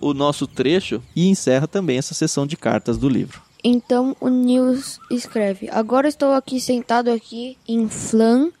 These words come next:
Speaker 2: e a paisagem está coberta por uma névoa. Embora eu esteja com medo, estou feliz com a ideia de que logo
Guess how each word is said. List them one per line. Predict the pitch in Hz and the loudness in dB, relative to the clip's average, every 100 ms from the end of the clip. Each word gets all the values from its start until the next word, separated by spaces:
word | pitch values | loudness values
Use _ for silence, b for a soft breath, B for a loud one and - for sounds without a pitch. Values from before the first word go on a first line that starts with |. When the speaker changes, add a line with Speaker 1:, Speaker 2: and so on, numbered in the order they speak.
| - | 2
Speaker 2:
e | 254 | 2
a | |
paisagem | - 262 254 233 240 254 277 | 4 4 4 6 6 6 4
está | 277 - 262 | 2 2 0
coberta | - 240 226 247 277 269 | 4 2 4 4 4 2
por | 277 277 | 4 4
uma | 277 277 | 4 4
névoa. | 262 208 190 190 185 - _ _ _ | 4 4 4 2 0 -8 _ _ _
Embora | 240 247 247 269 | 2 4 6 6
eu | 294 | 6
esteja | 277 254 220 226 | 4 2 2 2
com | - 233 | 0 0
medo, | 220 214 220 285 440 | 2 4 4 2 2
estou | 262 247 269 | 0 4 4
feliz | 269 269 233 247 | 4 2 4 2
com | - 254 | 2 2
a | 240 | 4
ideia | 214 208 208 226 254 233 | 2 2 4 4 4 2
de | 240 | 0
que | - 240 | 0 2
logo | 226 220 233 233 269 | 4 4 2 2 0